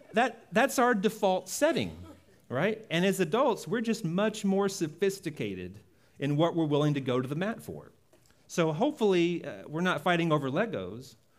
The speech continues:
but if someone doesn't treat us with their respect and deference we deserve,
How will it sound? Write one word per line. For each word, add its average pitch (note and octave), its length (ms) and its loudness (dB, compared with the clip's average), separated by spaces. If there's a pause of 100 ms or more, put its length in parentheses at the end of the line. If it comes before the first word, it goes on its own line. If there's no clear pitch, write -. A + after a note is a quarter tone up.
(600)
but C3+ 140 -2
if D3 80 0
someone F#3 340 4
doesn't D#3+ 340 2
treat D#3+ 240 -2
us E3+ 200 -4
with B2 160 -6
their B2 120 -2
respect B2 540 -8
and G#2 140 -6
deference A2 420 -8
we B2+ 80 -6
deserve, A2 540 -8